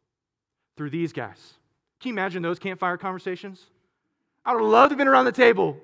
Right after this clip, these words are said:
Simon the Zealot and Matthew the tax collector. And when they approached Zacchaeus, who was also a tax collector.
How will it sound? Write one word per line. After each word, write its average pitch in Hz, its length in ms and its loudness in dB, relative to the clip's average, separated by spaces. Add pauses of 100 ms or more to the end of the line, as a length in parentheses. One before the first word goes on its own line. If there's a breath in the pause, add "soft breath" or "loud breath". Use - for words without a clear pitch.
Simon 226 360 0
the 214 40 -8
Zealot 185 400 0 (280)
and 175 80 -8
Matthew 220 340 -4
the 190 100 -8
tax 196 300 -8
collector. 160 480 -8 (320 soft breath)
And 214 120 -4
when 214 80 -4
they 220 100 -4
approached 208 300 0
Zacchaeus, 220 540 -6
who 214 60 -10
was 196 100 -6
also 214 300 -2
a 190 60 -4
tax 180 280 -10
collector. 143 420 -14